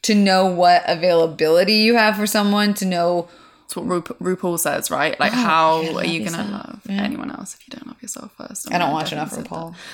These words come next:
Speaker 2: I didn't say it in the right way, but
Speaker 1: No, it
Speaker 2: it was that kind of
Speaker 1: Your accent pays off for a lot, so
Speaker 2: <laughs>
Speaker 1: don't worry, it worked.
Speaker 2: It doesn't if everyone listening is British. I think if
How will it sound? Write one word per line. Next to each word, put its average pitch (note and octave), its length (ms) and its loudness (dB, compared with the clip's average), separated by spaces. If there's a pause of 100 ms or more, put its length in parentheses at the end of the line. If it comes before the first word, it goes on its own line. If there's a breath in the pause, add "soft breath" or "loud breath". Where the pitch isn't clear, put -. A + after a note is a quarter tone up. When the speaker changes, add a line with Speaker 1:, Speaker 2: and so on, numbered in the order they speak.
(160 loud breath)
Speaker 2:
I G3+ 80 0
didn't G#3 200 0
say D3+ 180 0
it - 20 -2
in D3 120 -4
the D3+ 60 -4
right C#3 200 -2
way, D3+ 240 -2
but G#3 180 0
Speaker 1:
No, - 60 2
it - 160 -2
Speaker 2:
it - 40 -8
was F3 200 -6
that - 260 -10
kind E3 260 -8
of D#3 80 -6
Speaker 1:
Your G#3 120 2
accent E3+ 380 -2
pays D3+ 180 -2
off C3+ 240 -2
for D3+ 160 -6
a C#3 80 -4
lot, A2 280 -4 (160)
so D#4 120 2
Speaker 2:
<laughs> - 1080 -8
Speaker 1:
don't D3+ 160 -2
worry, B2+ 140 -6
it - 80 -8
worked. - 380 -6
Speaker 2:
It G3 60 -4
doesn't - 540 -4
if - 320 -8 (240)
everyone E3 340 -4
listening D#3+ 400 -6
is - 100 -12
British. - 600 -12
I F#3+ 80 -6
think G3 340 -10
if C4 220 -10